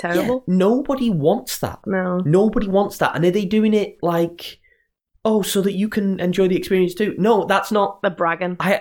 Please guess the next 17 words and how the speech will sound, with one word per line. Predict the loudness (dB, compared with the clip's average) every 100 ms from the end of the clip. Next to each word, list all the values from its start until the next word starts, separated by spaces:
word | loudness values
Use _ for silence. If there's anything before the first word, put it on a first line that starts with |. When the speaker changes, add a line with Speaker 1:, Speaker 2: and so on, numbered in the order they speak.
| 0
Speaker 1:
I | -2
have | 0 -2
YouTube. | 0 0 2 0 0 0
I |
don't | 0 0
need | 0 -2 -2
you | -4 -2
to | -4
call | 0 0 2
me. | 0 -2 -4 -4
Speaker 2:
Yeah. | 0
Speaker 1:
And | 2 4
also, | 4 2 0 0 2 -2 -6 _ _ -4
that's, | -4 -2 -4
uh, | -2
that's, | -2 -4 -4 -4
that's | -2 -2 -4